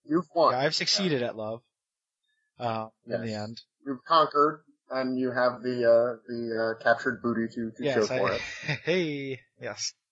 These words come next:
Speaker 1: In the form of wifely
Speaker 2: Uh,
Speaker 1: chattel.
Speaker 2: in the form of booty.
Speaker 1: Hey,
Speaker 2: Hey,
Speaker 1: you.
Speaker 2: you. Um, yeah, so I, I, but, you know, growing up, it was, uh, difficult for, for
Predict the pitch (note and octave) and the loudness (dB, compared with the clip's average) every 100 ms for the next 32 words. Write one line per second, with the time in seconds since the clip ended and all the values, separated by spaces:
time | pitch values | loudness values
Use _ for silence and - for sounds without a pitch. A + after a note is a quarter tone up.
0 | _ A#2+ A#2 B2+ B2+ A#2+ G#2+ A#2+ A#2+ B2+ | _ 2 6 6 6 6 10 8 8 4
1 | B2 A#2 G#2 C#3+ D3 C#3 C3 C#3+ C#3 C3+ | 8 8 8 4 2 0 -2 0 0 0
2 | B2 A#2 A#2 A2+ A2+ _ _ _ _ _ | -6 -6 -8 -10 -14 _ _ _ _ _
3 | _ _ - F4+ G3+ C#3+ A#2 A2+ A2 A2+ | _ _ 2 4 4 0 -2 -6 -6 -10
4 | _ _ _ C#3+ C#3 C3+ C3+ A#2+ _ _ | _ _ _ 2 4 2 -6 -16 _ _
5 | D3+ C3+ D#3+ D#3 D#3 D3+ D3 F#3 F#3 - | -4 0 0 0 0 -4 0 2 0 -6
6 | F#3 E3 D3+ F3 E3 C#3+ C3 A#2 _ _ | -8 -6 0 2 2 2 -2 -4 _ _
7 | - C3 B2+ B2 B2 A#2 A#2 A2+ _ _ | -10 -6 -4 -6 -6 -4 -6 -8 _ _
8 | _ _ D3 F3+ F3 E3+ C#3 - C3+ C3 | _ _ -6 -4 2 2 2 0 -2 -2
9 | - C3+ C3 C3 | -6 -4 -2 -4